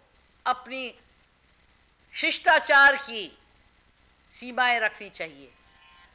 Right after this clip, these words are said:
सांस्कृतिक रक्षा हमारी वो है, हमारा कल्चर वो है, हमारा सभ्यता वो है कि स्त्री जाति का हम सम्मान करें। जो लोग, जिन्होंने जो काम नहीं किया है, उनके नाम में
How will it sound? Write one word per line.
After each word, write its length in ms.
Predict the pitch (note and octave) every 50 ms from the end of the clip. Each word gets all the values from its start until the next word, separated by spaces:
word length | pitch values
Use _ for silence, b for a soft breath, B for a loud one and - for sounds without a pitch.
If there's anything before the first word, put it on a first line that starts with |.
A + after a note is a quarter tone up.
| _ _ - -
सांस्कृतिक 560 | - A3+ A#3+ A3 - - C4+ B3+ - D4+ D4 A3+
रक्षा 680 | A#3+ A#3+ A#3 - - C#4 D4 F4+ G#4 G4+ G#4 - B B B B B -
हमारी 360 | G3+ A3 A3+ A3+ A3+ A#3 A3+ - - - _ _ _ _ _ _
वो 260 | D#3 F#3 B3 D#4 F4 -
है, 360 | - G#3 F#3 D#3 B2+ - - _ _ _ -
हमारा 260 | G#3 A#3 B3 B3 B3+
कल्चर 440 | B3 B3 B3+ C4+ C4+ C4+ D4+ C#4 A#3
वो 240 | G3+ F#3 A3+ C#4+ F4
है, 380 | F#4+ F4 B3 A3 F#3+ E3+ B B B B B -
हमारा 260 | - A3 B3 B3+ C4+ B3+
सभ्यता 540 | C4 - C4 B3+ B3 D4 C#4+ - D4 C#4
वो 320 | C4+ B3 C4 D#4+ F#4+ G4+ F4
है 360 | - A3 G#3 F3+ D#3 - - B B B B B B _
कि 160 | A#3+ B3 A#3+
स्त्री 380 | - - - - D#4 E4+ F#4 F4+
जाति 400 | - D4 C#4+ D4 D#4 D4+ - D#4+
का 160 | - - D4
हम 200 | C4+ - C4+ C4+
सम्मान 520 | C4 - C4 B3 A3+ A3+ C4 D4 D#4+ D#4 D#4
करें। 480 | - D4 C#4+ C#4 B3+ G#3 E3 - - b b b b b b b -
जो 220 | D#3 C4 D4 D#4
लोग, 520 | E4 D#4+ E4 F4 E4+ - - - - - F#3
जिन्होंने 380 | A#3+ C4+ C4+ - E4 E4 E4
जो 180 | C#4+ A#3 D4 D4+
काम 320 | D4 D4 C#4+ C#4+ D4 C#4+
नहीं 260 | B3 B3 C#4 E4+ F#4+
किया 300 | - - D#4 D#4+ D4+ C#4+
है, 220 | C#4 C4+ C4+ C#4 C4+
उनके 360 | C4 C4 C4 - - C4 A#3
नाम 320 | G#3 G#3 A3 C4 D#4 D#4+
में 320 | D4+ D4+ D#4 D#4 D4+ C#4